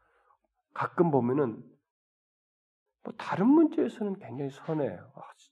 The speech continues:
젠틀해, 그리고 좀 사랑스러워, 그리고 막 참 위해주고 잘해.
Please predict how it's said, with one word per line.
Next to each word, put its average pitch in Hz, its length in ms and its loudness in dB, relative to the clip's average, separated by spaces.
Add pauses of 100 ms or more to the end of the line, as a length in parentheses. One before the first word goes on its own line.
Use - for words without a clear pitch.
젠틀해, 113 600 -4 (960)
그리고 185 460 -6 (560)
좀 - 320 -6 (200)
사랑스러워, 160 920 -4 (200)
그리고 - 160 -8
막 113 120 -6
참 - 300 -12 (560)
위해주고 110 500 0
잘해. 85 280 -10